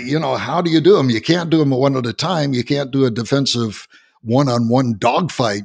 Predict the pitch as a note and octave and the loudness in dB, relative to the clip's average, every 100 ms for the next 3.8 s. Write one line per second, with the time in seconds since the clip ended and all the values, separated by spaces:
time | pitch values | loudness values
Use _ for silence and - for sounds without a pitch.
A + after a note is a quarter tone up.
0 | - A2 A2 - A2+ A#2 F#2 G2 G2+ G2 | -10 -10 -10 -6 -4 -4 -6 -10 -10 -10
1 | _ - G#2 - A2 - A#2 - A#2 A#2 | _ -20 -20 -12 -12 -8 -8 -6 -6 -4
2 | A2 G#2+ A2+ A2+ A2 - G2+ G2 - G#2 | -6 -8 -8 -8 -8 -12 -12 -12 -12 -12
3 | A2 A#2+ _ _ - B2 B2 | -8 -10 _ _ -10 -4 -4